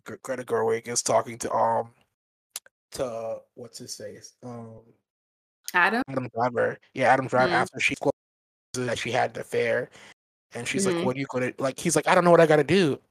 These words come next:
Speaker 1: I need to leave. I'm probably gonna go to a hotel." And he's like, "Oh, what hotel was that?" And she's like, "I'm not gonna tell you 'cause I know how men are and how they get violent sometimes." And he
Speaker 2: Mm-hmm.
Speaker 1: was like,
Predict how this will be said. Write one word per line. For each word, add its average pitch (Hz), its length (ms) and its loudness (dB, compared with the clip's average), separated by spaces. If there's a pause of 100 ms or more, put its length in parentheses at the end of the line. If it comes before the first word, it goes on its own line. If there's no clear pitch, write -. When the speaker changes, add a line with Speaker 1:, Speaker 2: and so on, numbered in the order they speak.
(120)
Speaker 1:
I 156 60 0
need 165 100 0
to 139 80 2
leave. 135 300 -2
I'm - 60 -20
probably 190 260 6
gonna 131 120 2
go 127 40 0
to 139 100 0
a 117 40 -2
hotel." 127 460 -2 (580)
And 127 80 -6
he's 123 120 -4
like, - 160 -8
"Oh, 190 80 -2
what 196 160 4
hotel 190 340 4
was 190 200 6
that?" 131 320 4
And 131 120 -6
she's 135 260 -4
like, 127 280 -4 (180)
"I'm 135 140 -6
not 143 140 -2
gonna 131 140 0
tell 139 240 0
you 127 260 -6 (100)
'cause 123 280 -4
I 135 80 -2
know 127 100 -4
how 131 120 -2
men 120 240 -4
are 120 280 0
and 123 220 -10
how 123 280 -4 (220)
they 123 120 -8
get 113 180 -6
violent 131 320 0
sometimes." 98 540 -4 (440)
And 185 120 0
he 151 80 0
Speaker 2:
Mm-hmm. 139 60 2
Speaker 1:
was 139 160 0
like, 131 140 -4